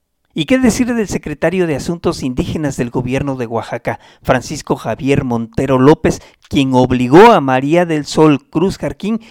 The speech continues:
a cubrir la campaña de su hermano Ageo como candidato del pri a la presidencia municipal de Juchitán? ¿Qué decir de él?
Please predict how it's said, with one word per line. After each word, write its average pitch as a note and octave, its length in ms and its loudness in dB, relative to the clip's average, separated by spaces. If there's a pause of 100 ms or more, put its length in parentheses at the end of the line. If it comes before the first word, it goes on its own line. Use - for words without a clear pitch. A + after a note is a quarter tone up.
a - 100 -6
cubrir D#3 400 0
la E3 80 0
campaña D3+ 480 -4
de C3+ 140 -6
su - 140 0
hermano C#3 380 0
Ageo F#3+ 400 2 (300)
como D3 240 -2
candidato C#3+ 560 -2
del B2 160 -2
pri D3+ 240 -2
a - 20 0
la C3 140 -4
presidencia B2 600 -4
municipal A#2 600 -6
de B2 140 -6
Juchitán? - 720 -8 (540)
¿Qué C#3+ 100 -6
decir C3 400 -6
de G#2+ 220 -6
él? A#2 200 -12